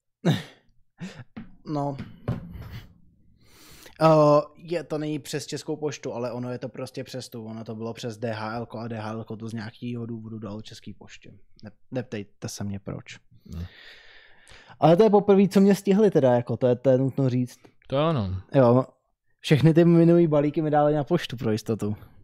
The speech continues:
Speaker 1: Takže, takže jako ta-, tady jako, m-, musím jako jim dát kredit.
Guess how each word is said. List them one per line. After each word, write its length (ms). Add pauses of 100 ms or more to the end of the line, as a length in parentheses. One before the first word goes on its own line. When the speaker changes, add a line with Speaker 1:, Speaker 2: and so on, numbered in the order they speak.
(680)
Speaker 1:
Takže, 240
takže 260
jako 220
ta-, 140
tady 280
jako, 360 (640)
m-, 260
musím 500
jako 220
jim 140
dát 200
kredit. 500